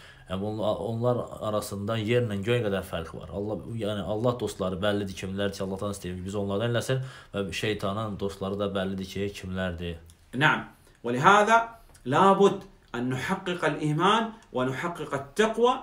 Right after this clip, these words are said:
Speaker 2: حتى نكون من أولياء الله سبحانه وتعالى.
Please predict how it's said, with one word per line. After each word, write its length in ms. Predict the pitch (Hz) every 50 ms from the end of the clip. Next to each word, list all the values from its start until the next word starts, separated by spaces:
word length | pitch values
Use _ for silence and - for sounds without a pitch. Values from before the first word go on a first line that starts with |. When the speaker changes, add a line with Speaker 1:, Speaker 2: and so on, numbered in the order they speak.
| - -
Speaker 2:
حتى 340 | - - 156 156 - - 160 156
نكون 440 | 156 147 135 - 175 165 160 151 143
من 120 | 143 139 135
أولياء 400 | 135 139 135 139 143 139 135 135
الله 240 | 135 127 131 131
سبحانه 400 | 127 - 123 - - - 123 120 117
وتعالى. 420 | 110 107 - 113 117 131 131 131